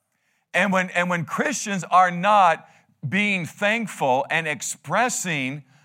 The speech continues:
thankfulness and thanksgiving to God, that expression, what happens is that expression that you should be tapping into and purveying,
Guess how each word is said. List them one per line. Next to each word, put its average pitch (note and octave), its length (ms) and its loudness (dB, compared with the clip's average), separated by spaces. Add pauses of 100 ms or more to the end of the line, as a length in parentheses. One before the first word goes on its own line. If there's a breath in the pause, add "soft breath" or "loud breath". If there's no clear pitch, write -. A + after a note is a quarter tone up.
(180 soft breath)
thankfulness F#3 1120 -2
and D#3 160 -8
thanksgiving F#3 640 -4
to D3+ 160 -6
God, C#3+ 580 4 (440 soft breath)
that F3+ 280 2
expression, E3+ 840 -2
what E3+ 180 4
happens E3+ 540 0
is D3 220 -6
that D#3+ 220 4
expression E3 920 -4 (240 soft breath)
that E3 240 2
you E3 160 -6
should G#3+ 540 -4
be D#3 340 -4 (140)
tapping F3+ 440 0
into D#3+ 580 -4 (300 soft breath)
and D#3 180 -2
purveying, D#3+ 720 -2